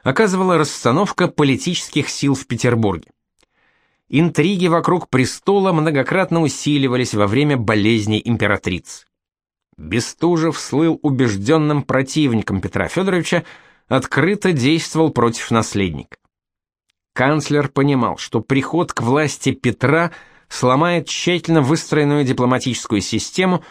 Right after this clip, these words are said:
в которой Россия ориентировалась на Британию и Австрию.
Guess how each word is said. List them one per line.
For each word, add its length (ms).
в 60
которой 440
Россия 560
ориентировалась 720
на 120
Британию 760
и 240
Австрию. 560